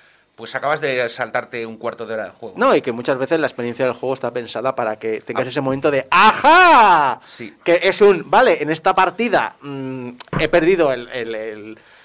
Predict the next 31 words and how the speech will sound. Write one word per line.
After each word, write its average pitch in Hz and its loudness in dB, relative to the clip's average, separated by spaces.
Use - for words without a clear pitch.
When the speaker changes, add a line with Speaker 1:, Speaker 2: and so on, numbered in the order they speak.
Speaker 2:
la 160 2
efe-, 180 2
la 180 4
eficiencia, 190 0
pero 175 4
he 175 6
ganado 185 4
ese 214 0
momento 180 -4
de 196 2
decir, 170 -4
"Esto 233 2
es 185 0
lo 175 2
que 165 -4
me 156 -8
querías, 151 -4
eh, 135 -6
decir 135 -4
y 160 -6
me 139 -6
lo 135 -4
estabas 143 -6
escondiendo". 110 -14
Speaker 1:
Correcto. 113 -8
Por 160 2
ejemplo, 156 -4
mi 156 -8
primer 185 -2
consejo 226 -4
sería 190 -2